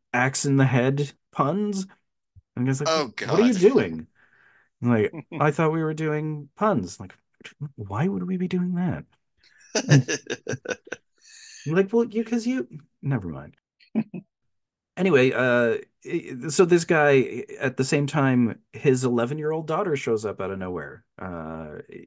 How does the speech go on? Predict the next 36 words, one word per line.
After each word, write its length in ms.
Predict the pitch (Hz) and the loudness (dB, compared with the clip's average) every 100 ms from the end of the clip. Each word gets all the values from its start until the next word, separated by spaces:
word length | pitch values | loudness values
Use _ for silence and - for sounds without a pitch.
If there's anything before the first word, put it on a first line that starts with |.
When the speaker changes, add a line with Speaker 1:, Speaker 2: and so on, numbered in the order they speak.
| _ | _
Speaker 1:
he 260 | - - | -10 -4
knew 440 | 190 170 147 127 107 | 2 4 6 6 4
that 200 | 120 117 | 0 -2
she 160 | - 110 | 0 -2
existed, 520 | 104 113 104 107 95 | 2 0 2 -2 -2
but 120 | 104 | -6
she 300 | - - 156 | -4 -6 -2
did 180 | 131 123 | -2 -2
not 200 | 120 - | -4 -4
know 160 | 110 92 | -8 -8
he 240 | - 220 | 0 0
existed 720 | 123 95 78 - - 69 - _ - - _ | 0 -4 -10 -10 -14 -14 -14 _ -20 -20 _
until 480 | 90 95 127 98 80 | -6 0 2 2 -2
Speaker 2:
Right. 0 | |
Speaker 1:
just 320 | 85 104 90 104 | -4 -4 -4 -6
now. 160 | 82 | -8
And 120 | 85 85 | -8 -4
finally, 380 | 113 104 98 92 | -2 -2 -6 -6
the 140 | 98 | -6
mom 280 | 98 92 92 | -6 -6 -6
tells 300 | 151 139 123 | -2 0 2
her, 100 | 123 | 0
so 160 | 117 | 0
she 240 | 101 - 190 | -2 0 -4
shows 280 | - 143 135 | 2 2 2
up 180 | 113 | -2
and 180 | 113 101 | -4 -8
she 160 | - 113 | -4 -4
wants 360 | 104 95 82 - | -4 -6 -8 -8
to 60 | |
get 200 | 107 80 | -6 -8
to 100 | - | -6
know 220 | 127 165 170 | -2 0 0
him. 280 | 95 73 _ _ _ _ _ _ | -4 -8 _ _ _ _ _ _
Uh, 260 | 92 82 87 | -4 -4 -4
but, 260 | 107 90 | -4 -4